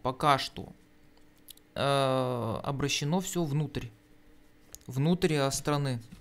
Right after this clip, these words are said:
Пока не вижу. Не-не. Пока нет, по крайней мере, пока.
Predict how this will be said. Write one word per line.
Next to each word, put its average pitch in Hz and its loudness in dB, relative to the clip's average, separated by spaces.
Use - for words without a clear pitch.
Пока 143 0
не 170 4
вижу. 135 -4
Не-не. 123 -6
Пока 147 2
нет, 190 4
по 131 -4
крайней 151 2
мере, 156 0
пока. 131 -6